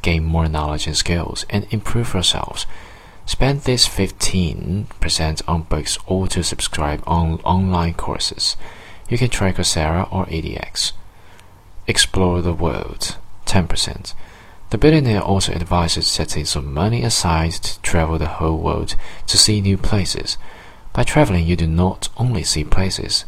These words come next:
you met new cultures and people,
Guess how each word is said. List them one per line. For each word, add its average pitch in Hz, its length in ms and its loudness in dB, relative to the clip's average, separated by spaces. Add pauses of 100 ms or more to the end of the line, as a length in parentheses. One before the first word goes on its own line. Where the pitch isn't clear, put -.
(120)
you 80 100 -2
met 80 480 0 (320)
new 90 160 4
cultures 78 560 2
and 90 100 0
people, - 440 0